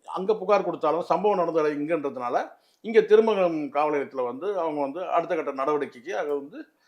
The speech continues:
இங்க வந்து புகார் பதிவு செய்யப்பட்டிருக்காங்கன்ற தகவல் நமக்கு வந்து கிடைச்சிருக்கு. So இதை பார்க்கும்போது எப்படி தோணுதுன்னா, ரெண்டு விஷயம். மினு முனீரும் வந்து பார்த்தீங்கன்னா, ஏற்கனவே பாலியல் ரீதியா வந்து பல நடிகர்கள் மீது குற்றச்சாட்டு சொல்லியிருக்கிறாங்க. அதுவும் ஹேமா கமிட்டி கிட்டேயே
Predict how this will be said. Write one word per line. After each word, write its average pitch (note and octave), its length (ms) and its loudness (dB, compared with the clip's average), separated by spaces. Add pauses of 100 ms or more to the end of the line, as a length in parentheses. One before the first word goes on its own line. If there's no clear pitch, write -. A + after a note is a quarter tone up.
(120)
இங்க E3 240 -2
வந்து D#3+ 200 -2
புகார் D3 320 -2
பதிவு B2+ 240 -8
செய்யப்பட்டிருக்காங்கன்ற A#2 840 -12
தகவல் A#2 300 -6
நமக்கு G2 380 -20
வந்து B2+ 320 -16
கிடைச்சிருக்கு. - 400 -20 (460)
So D3+ 140 -6
இதை C3+ 120 -4 (140)
பார்க்கும்போது G3+ 500 2
எப்படி F3+ 280 -4
தோணுதுன்னா, C#3+ 600 -2 (440)
ரெண்டு F3 240 -2
விஷயம். D#3+ 260 -4 (460)
மினு G3 200 2
முனீரும் A3 540 6
வந்து G3+ 80 -2
பார்த்தீங்கன்னா, F#3+ 300 -2
ஏற்கனவே F3+ 340 0
பாலியல் E3 420 -2
ரீதியா D3+ 300 -2
வந்து D#3 240 -8
பல D3 180 0
நடிகர்கள் C#3+ 360 -4
மீது C3+ 240 -8
குற்றச்சாட்டு C#3 540 -8
சொல்லியிருக்கிறாங்க. C3 300 -6
அதுவும் D3+ 260 -4
ஹேமா D3 280 -4
கமிட்டி C3+ 280 -4
கிட்டேயே B2 280 -6